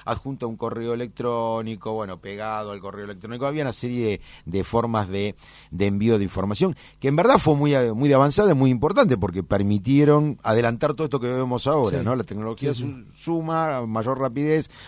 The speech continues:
Speaker 1: mayor eficiencia, y por lo tanto ahora se puede hacer casi online o en poco tiempo. Pero esto fue un avance muy importante. Costó que los administradores se adaptaran a esto,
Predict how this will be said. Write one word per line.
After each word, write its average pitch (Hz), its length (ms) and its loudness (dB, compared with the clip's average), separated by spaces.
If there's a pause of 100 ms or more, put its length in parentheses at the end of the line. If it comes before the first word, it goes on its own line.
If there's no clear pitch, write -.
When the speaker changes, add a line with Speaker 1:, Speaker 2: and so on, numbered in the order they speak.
Speaker 1:
mayor 113 260 2
eficiencia, 143 540 0
y - 20 -6
por 147 160 0
lo 104 120 2
tanto 135 380 2 (260)
ahora 123 200 4
se 113 140 0
puede 110 180 4
hacer 110 240 0
casi 127 520 0
online 139 680 6
o 101 400 0
en 101 120 -4
poco 120 220 0
tiempo. 87 440 -4 (380)
Pero 143 120 8
esto 160 160 4
fue 135 60 -2
un 151 80 4
avance 147 340 4
muy 135 220 0
importante. 104 520 -2
Costó 120 600 6
que 80 80 -12
los 80 140 -12
administradores 87 680 -8
se 98 80 -12
adaptaran 104 420 -10
a 123 120 -8
esto, 151 320 -6